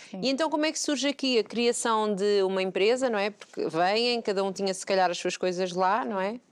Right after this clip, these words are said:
Speaker 1: Sim. Lá eu tava, né, como, como sócia dessa agência.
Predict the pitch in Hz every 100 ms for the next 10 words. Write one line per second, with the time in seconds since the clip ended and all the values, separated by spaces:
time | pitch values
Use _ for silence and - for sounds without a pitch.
0 | _ - 180 165 _ - - - 285 349
1 | 415 294 240 247 226 220 269 240 214 196
2 | 196 196 190 185 180 180 180 - 185 185
3 | 202 190 196 185 180 202 190 196 196 214
4 | 269 -